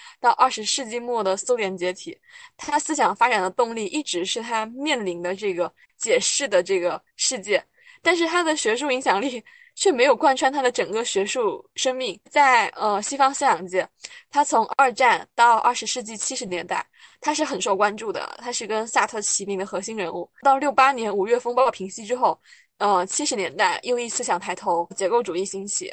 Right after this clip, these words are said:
后现代主义兴起，他就被排挤出了思想中心，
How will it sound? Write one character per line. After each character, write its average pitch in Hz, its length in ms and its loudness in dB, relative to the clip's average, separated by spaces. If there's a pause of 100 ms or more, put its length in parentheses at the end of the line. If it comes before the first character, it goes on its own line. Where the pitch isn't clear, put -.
后 247 260 0
现 233 120 -6
代 214 100 0
主 - 100 -10
义 190 80 -6
兴 190 160 -8
起， - 220 -12 (300)
他 381 100 0
就 349 120 2
被 - 180 2 (160)
排 - 340 4
挤 247 260 0
出 277 140 -2
了 262 120 6
思 277 140 -4
想 214 200 4
中 220 180 -2
心， 220 260 -10